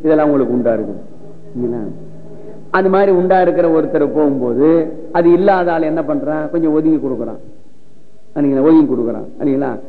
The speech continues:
"ஏ, குளிச்சு குளிச்சுட்டு பூஜை பண்றாருயா, நாம ஒதுங்குறோம்னா." அதனாலதான் அப்புறம் அந்த தீட்டு கீட்டு எல்லாம் வந்தது. தீட்டு கீட்டுல வந்து, ஒரு காலத்துல அவங்க எல்லாம் வந்தாங்கன்னா கிராமங்கள்ல செருப்பு வந்தா செருப்பை கழட்டிவிட்டு நிப்பான். "ம்,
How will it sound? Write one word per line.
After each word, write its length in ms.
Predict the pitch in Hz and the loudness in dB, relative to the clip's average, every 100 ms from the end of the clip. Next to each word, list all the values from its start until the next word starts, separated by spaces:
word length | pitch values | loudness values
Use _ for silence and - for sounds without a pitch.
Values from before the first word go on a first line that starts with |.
| - - - | -14 -10 -6
"ஏ, 40 | |
குளிச்சு 320 | 90 135 123 | -2 -2 0
குளிச்சுட்டு 300 | 120 110 131 127 | -2 -2 -4 -2
பூஜை 180 | 131 131 | 0 0
பண்றாருயா, 500 | 120 113 110 113 117 - - - | 0 -2 -2 -2 -4 -6 -12 -4
நாம 320 | 151 147 131 | 0 2 4
ஒதுங்குறோம்னா." 560 | 135 127 123 117 110 110 - - - | 2 2 2 0 -2 -6 -10 -10 0
அதனாலதான் 280 | 175 156 156 | 2 4 2
அப்புறம் 300 | 175 143 139 | 2 0 0
அந்த 160 | 131 | 0
தீட்டு 460 | 123 123 147 123 135 | 0 0 0 2 2
கீட்டு 220 | 123 117 | 0 -2
எல்லாம் 200 | 127 123 | -4 -4
வந்தது. 320 | 120 104 98 - - - - | -6 -6 -10 -12 -16 -16 -4
தீட்டு 200 | 139 127 | -2 -2
கீட்டுல 260 | 113 104 107 | -4 -6 -8
வந்து, 160 | 104 104 - - - 127 113 107 104 98 - - - - - - - | -8 -10 -14 -16 -12 -8 -6 -6 -8 -10 -12 -16 -16 -16 -16 -16 -2
ஒரு 120 | 127 | 0
காலத்துல 320 | 113 135 139 156 | 2 2 2 2
அவங்க 220 | 147 139 | 2 2
எல்லாம் 300 | 151 151 139 | 2 2 2
வந்தாங்கன்னா 540 | 147 143 165 170 127 | 2 2 0 0 0
கிராமங்கள்ல 680 | 131 143 139 139 151 - 95 - - - - - | 0 2 2 2 0 0 -4 -10 -14 -14 -14 -10
செருப்பு 400 | - 139 143 143 | 0 2 4 4
வந்தா 220 | 135 156 | 4 4
செருப்பை 340 | 135 139 143 131 | 2 2 2 2
கழட்டிவிட்டு 500 | 131 139 117 175 - 127 | 2 2 2 0 0 0
நிப்பான். 300 | 131 123 101 - - - - - - - - - - - - | -2 -2 -6 -8 -12 -12 -14 -14 -14 -14 -14 -14 -14 -12 -6
"ம், 300 | 107 113 | -4 -4